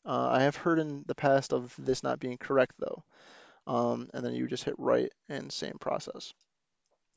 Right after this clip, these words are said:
Now, there are guys out there that have created spreadsheets and they have basically come in here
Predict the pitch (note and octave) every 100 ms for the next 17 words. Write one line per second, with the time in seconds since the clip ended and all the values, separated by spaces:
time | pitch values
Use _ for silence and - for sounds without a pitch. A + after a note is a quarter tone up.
0 | _ - A#2+ B2+ B2+ B2+ - - - -
1 | - - D3 D3+ F3 D#3+ D3+ D#3 D#3 -
2 | C3+ C3+ D3 C#3 C3 B2+ C3+ C3 - D3
3 | D3 D3 C#3 B2+ - C3+ - - C3+ C3
4 | B2+ B2+ C3 C3+ B2 B2+ B2 - - _
5 | _ C#3 C#3 - C#3+ C3 D3 C#3 C3 B2+
6 | B2+